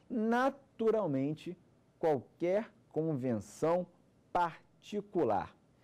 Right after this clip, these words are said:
que viole esses benefícios que foram concedidos em negociação coletiva, essa situação individualizada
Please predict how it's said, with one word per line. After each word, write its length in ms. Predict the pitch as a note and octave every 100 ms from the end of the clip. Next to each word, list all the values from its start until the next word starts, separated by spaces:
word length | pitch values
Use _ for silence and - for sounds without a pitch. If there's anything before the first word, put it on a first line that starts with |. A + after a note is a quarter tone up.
| - _
que 180 | - C3
viole 800 | G#2+ G#2+ B2+ F3 A#3+ B3 A#3 F#3 -
esses 320 | C3+ - G#2
benefícios 1000 | G2 A2 F#2 - - G#3+ A#3 G3 C#3+ -
que 120 | A2+
foram 360 | - D3 F3+ E3
concedidos 880 | D3 C3+ - G2+ F#2 G#2+ G2+ F#2
em 100 | F#2+
negociação 920 | G2+ C#3 G3+ G3+ D#3+ - A2+ - - -
coletiva, 600 | - C#3 D#3+ - G3+ G3 - _ _ _ _ _ _ _
essa 420 | - G#2 A#2+ -
situação 600 | C3 B2 B2 G#2+ - F2
individualizada 840 | G2+ G2 A#2 C3+ F3 B2 A2+ A#2+